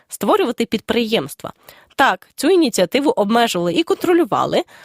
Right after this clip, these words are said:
але вона однаково рухала економіку. Остання ж набувала все більше рис ринкової економіки. А це вже далеко не комунізм. Однак позиція щодо цього у Дена Сяопіна була однозначна.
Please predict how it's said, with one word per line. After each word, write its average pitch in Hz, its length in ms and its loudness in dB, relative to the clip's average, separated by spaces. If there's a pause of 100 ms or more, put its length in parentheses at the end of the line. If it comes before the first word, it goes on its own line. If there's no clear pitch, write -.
(100)
але 247 240 2
вона 339 360 2
однаково 226 600 -2
рухала 180 460 -2
економіку. 202 640 -2 (420)
Остання 247 480 0
ж - 100 -4
набувала 196 440 0
все 180 220 -4
більше 185 380 -2
рис 180 280 0
ринкової 180 600 -2
економіки. - 600 -6 (480)
А 180 100 -2
це 349 240 0
вже 285 280 2
далеко 285 460 0
не 175 100 -2
комунізм. 156 540 -2 (420)
Однак 247 300 0
позиція 240 500 2
щодо 190 280 -4
цього 220 400 2
у 185 80 -8
Дена 196 280 0
Сяопіна 233 540 0
була 175 340 0
однозначна. 180 800 -2